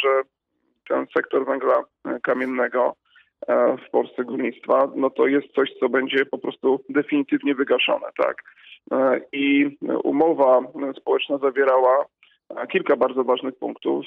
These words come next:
E, rozumiem, że opinię społeczną może interesować przede wszystkim, ale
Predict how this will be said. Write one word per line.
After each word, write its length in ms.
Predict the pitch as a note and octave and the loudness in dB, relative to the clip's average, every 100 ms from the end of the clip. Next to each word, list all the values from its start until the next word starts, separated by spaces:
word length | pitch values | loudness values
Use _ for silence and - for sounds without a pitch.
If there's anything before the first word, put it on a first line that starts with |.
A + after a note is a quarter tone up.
| - | -8
E, 40 | B2+ | -4
rozumiem, 560 | B2+ B2+ C3 C#3 C3+ | 0 0 -2 -2 -2
że 240 | C3 B2+ C3 - _ - | 0 0 -2 -6 _ -2
opinię 380 | C3 A#2+ C#3 C3+ | -2 0 0 0
społeczną 400 | - C#3 C#3 C3+ | 2 0 2 0
może 260 | C3+ C3+ | 0 0
interesować 560 | C3+ C3 C3 - B2+ B2 | -2 0 0 0 -2 -2
przede 240 | - A#2+ | -4 -4
wszystkim, 440 | B2 - - B2 B2+ | -4 -8 -10 -4 0
ale 200 | B2+ | 0